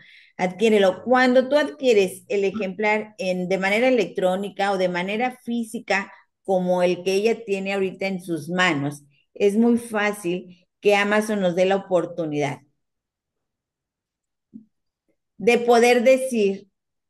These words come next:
"Califícala, dale una reseña", y es ahí donde tú le vas a dar. Te invito a que le pongas una reseña ahí en Amazon, ahí en la partecita que nos da oportunidad, y lo califiques. Le pongas qué te pareció el libro, eh, y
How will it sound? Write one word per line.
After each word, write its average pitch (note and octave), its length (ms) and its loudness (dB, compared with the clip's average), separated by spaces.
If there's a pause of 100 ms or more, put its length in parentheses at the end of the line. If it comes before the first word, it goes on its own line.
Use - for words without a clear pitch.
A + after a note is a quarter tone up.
(140)
"Califícala, A3+ 760 -2
dale B3+ 440 4
una B3+ 280 0
reseña", G3+ 800 -4 (120)
y G3+ 120 2
es G#3+ 140 2
ahí A3 180 6
donde G3+ 260 0
tú F3+ 380 -6 (320)
le D3+ 80 -2
vas E3+ 220 0
a G3+ 100 -4
dar. D#3 380 0 (200)
Te F#3+ 80 0
invito G#3 240 0
a - 20 0
que A#3 80 0
le F#3 100 2
pongas F#3+ 320 -6
una F#3+ 180 -10
reseña E3 600 -6
ahí E3 160 -4
en E3 180 -4
Amazon, D3+ 420 -6
ahí D#3 140 -6
en F#3 180 -4
la D#3 220 -2
partecita D#3+ 540 -8
que F#3+ 80 -8
nos D#3 160 -8
da D#3 80 -2
oportunidad, D#3 640 -6 (400)
y G#3 80 -6
lo G#3+ 160 2
califiques. G3 800 -4 (340)
Le F#3+ 140 -2
pongas G#3+ 320 0
qué G#3 100 -2
te F3 120 -4
pareció E3 440 -4
el E3 140 -2
libro, F#3+ 640 -2 (320)
eh, F3+ 500 2
y F3+ 320 -6